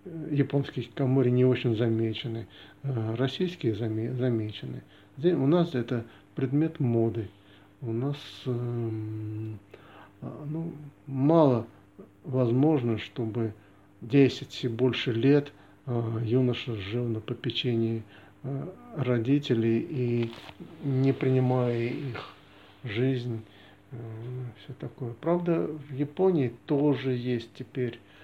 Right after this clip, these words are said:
э, люди частично хи-, хикикамори, которые готовы немного поработать,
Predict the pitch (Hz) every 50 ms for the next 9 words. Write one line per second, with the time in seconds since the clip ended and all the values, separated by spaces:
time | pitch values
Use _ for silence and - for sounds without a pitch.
0 | - - - - - 131 123 117 117 117 113 113 120 123 117 110 117 113 110 -
1 | - - - _ _ - - - 151 143 - - - 139 127 123 - - - 120
2 | 117 117 120 113 - - - 123 113 - - - - 131 117 - - - - 135
3 | 127 123 123 123 123 123 123 - - 127 - 151 135 139 123 135 131 135 - 170
4 | 160 147 131 120 - - - - - - - - 143 127 131 135 147 170 160 143
5 | 135 - - 139 135 131 127 120 110 107 107 107 - - 117 - - -